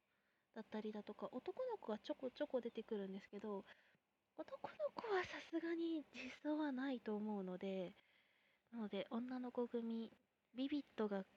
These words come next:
絡んでこるのかどうかがちょっとわからないんですけど、まあ、ナノハとフェイトちゃんは確実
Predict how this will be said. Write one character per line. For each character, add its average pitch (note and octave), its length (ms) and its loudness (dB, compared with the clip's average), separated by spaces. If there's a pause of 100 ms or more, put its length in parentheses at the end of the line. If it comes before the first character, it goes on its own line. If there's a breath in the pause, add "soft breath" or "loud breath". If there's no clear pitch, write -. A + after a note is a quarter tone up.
(320)
絡 B3+ 240 -2
ん B3+ 80 0
で A3+ 140 0
こ - 160 -2
る B3 240 6
の A3 120 -2
か G#3 180 0
ど G3+ 140 2
う G3+ 40 -2
か G3 140 -4
が F#3+ 100 4
ち - 80 -14
ょ F#3+ 40 -14
っ - 100 -16
と F#3+ 80 -4
わ F#3 80 -2
か G3 160 -2
ら G3 100 2
な F#3+ 100 -2
い F3+ 60 -6
ん F#3 60 -8
で F#3+ 100 -10
す - 140 -18
け F#3+ 100 -8
ど、 F#3+ 140 -4 (400 loud breath)
ま B3+ 80 -2
あ、 B3 40 0
ナ A#3+ 180 6
ノ D#4+ 200 8
ハ A#3+ 240 4
と - 160 2
フ C4+ 120 10
ェ C4 80 12
イ C4+ 120 4
ト - 220 0
ち - 160 -4
ゃ C4+ 60 6
ん B3 100 6
は A#3 120 4
確 A#3 360 2
実 - 160 -8